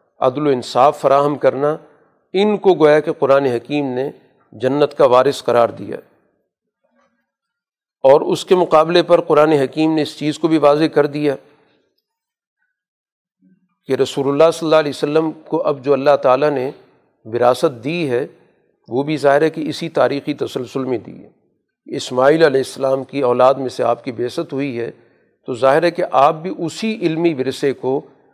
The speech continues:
اسی فکری ورث-، ورثے کو لے کر اس وقت سوسائٹی کے اندر جد و جہد کر رہے ہیں۔ اب یہاں پر قرآن نے ایک موازنہ کیا ہے دونوں جماعتوں کا، اور یہ قرآن بارہا کرتا آ رہا ہے،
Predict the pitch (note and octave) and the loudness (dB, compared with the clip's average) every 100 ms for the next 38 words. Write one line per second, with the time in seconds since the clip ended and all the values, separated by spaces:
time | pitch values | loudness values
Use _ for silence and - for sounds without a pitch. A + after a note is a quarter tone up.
0 | - D#3 - F#3 - C#3 D3+ D#3 C3+ A#2+ | -12 -10 -6 -6 -6 -8 -6 -2 -2 -4
1 | - C3 B2 - C3 C3 C#3 D#3 _ _ | -8 -6 -6 -4 -6 -4 -6 -6 _ _
2 | _ A2+ A#2+ D#3 E3+ F3 F#3+ - D3 D#3 | _ -8 -2 0 2 0 -2 -2 0 0
3 | - B2+ C#3 C3 C3 C3+ A#2+ A2+ C#3+ - | -2 -4 0 2 0 -4 -4 -4 -6 -6
4 | _ _ _ - C#3 C#3 D3 D#3 D3+ D3 | _ _ _ -4 -4 -2 0 4 2 2
5 | C3+ G#2 G#2 - _ _ _ _ _ _ | 0 0 -4 -12 _ _ _ _ _ _
6 | _ _ _ _ _ _ _ _ _ _ | _ _ _ _ _ _ _ _ _ _
7 | _ _ _ _ D#3 D3+ D#3 F#3+ F#3+ F3+ | _ _ _ _ 0 4 4 4 2 0
8 | E3+ D#3+ F3+ E3+ E3+ F3 F3 - _ - | 2 4 4 2 2 0 -6 -16 _ -6
9 | D3 C#3+ B2+ C3 C3 C#3+ C3 A2 F#2+ - | -4 2 4 4 4 2 0 -4 -12 -12
10 | - - B2 A2+ C#3+ D3+ B2+ A#2 A#2 A#2 | -18 -20 -10 -2 0 2 0 0 0 0
11 | A2+ G2 - - _ - A#2+ C#3 C3 B2+ | -4 -8 -16 -20 _ -10 -8 -6 -2 0
12 | C3 B2+ - A#2 C#3 C#3 C#3 C3+ C3 C3+ | 0 -4 0 2 2 0 0 0 0 2
13 | B2+ A#2+ A#2+ | 0 -2 -12